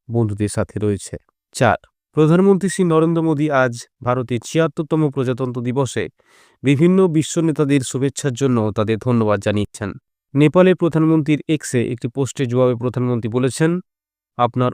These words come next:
উষ্ণ শুভেচ্ছার জন্য আপনাকে ধন্যবাদ। যেহেতু ভারত তার প্রজাতন্ত্রের পঁচাত্তর বছর পূর্ণ করেছে,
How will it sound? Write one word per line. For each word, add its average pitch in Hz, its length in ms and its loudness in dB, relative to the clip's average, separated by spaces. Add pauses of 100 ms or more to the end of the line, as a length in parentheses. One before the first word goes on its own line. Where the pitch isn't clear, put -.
উষ্ণ 156 260 -2
শুভেচ্ছার 135 500 -2
জন্য 113 220 0 (200)
আপনাকে 110 440 -4
ধন্যবাদ। 101 500 0 (340)
যেহেতু 127 340 2
ভারত 131 420 2
তার 151 140 0
প্রজাতন্ত্রের 120 600 0 (360)
পঁচাত্তর 147 480 0
বছর 120 300 0
পূর্ণ 123 360 0
করেছে, 123 380 -2